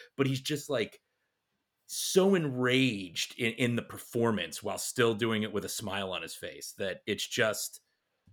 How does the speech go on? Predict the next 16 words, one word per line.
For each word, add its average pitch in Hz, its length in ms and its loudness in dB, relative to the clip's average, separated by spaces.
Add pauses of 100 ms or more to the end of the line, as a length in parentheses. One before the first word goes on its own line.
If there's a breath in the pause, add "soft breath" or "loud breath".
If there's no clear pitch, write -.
(120)
it's 107 160 0
just 170 300 8
a 113 40 0
phenomenal, 104 1160 2
phenomenal 90 640 -4
performance, 87 800 -12
uh, 101 60 -2
uh, 95 320 -8 (400)
almost 131 360 6
unlike 110 260 2
anything 95 260 -2
I've 85 120 -8
seen 87 300 -8
on 73 160 -12
stage. 98 680 -4
And 85 540 -6